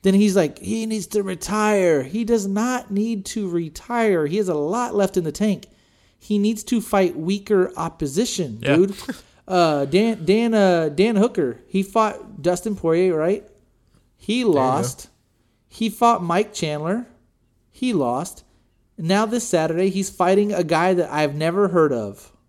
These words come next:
Speaker 1: Congratulations, Dan. I hope you win again, and you'll get back in the winning column, and you'll fight a bigger
Speaker 2: Right.
Speaker 1: name.
Speaker 2: Yeah.
Speaker 1: But, like, Conor McGregor can't lose to Khabib, then Dustin, then Dustin, and then fight a no-name, 'cause that's just, I mean, it should,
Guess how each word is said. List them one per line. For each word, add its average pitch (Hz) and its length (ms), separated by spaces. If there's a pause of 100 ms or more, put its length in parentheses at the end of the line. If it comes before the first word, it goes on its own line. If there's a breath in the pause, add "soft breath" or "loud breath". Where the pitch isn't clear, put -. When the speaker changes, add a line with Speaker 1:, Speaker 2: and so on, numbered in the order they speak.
(200)
Speaker 1:
Congratulations, 165 960
Dan. 139 240
I 131 60
hope 139 260
you 220 140
win 160 180
again, 151 540
and 165 120
you'll 175 140
get 190 260
back 139 340 (180)
in 180 180
the 180 260
winning 156 300
column, 156 320
and 175 80
you'll 170 100
fight 143 280
a 170 100
bigger 151 260
Speaker 2:
Right. 262 200
Speaker 1:
name. 143 180 (140)
Speaker 2:
Yeah. 131 240 (280 soft breath)
Speaker 1:
But, 202 140
like, 190 220
Conor 240 400
McGregor 190 440
can't 190 300
lose 170 240
to - 140
Khabib, 151 540 (440 soft breath)
then 156 220
Dustin, 139 680
then 156 220
Dustin, 135 580
and 143 140
then 151 100
fight 135 240
a 123 80
no-name, 143 560
'cause 165 140
that's 165 180
just, 190 340
I 165 60
mean, 160 140
it 165 100
should, 254 540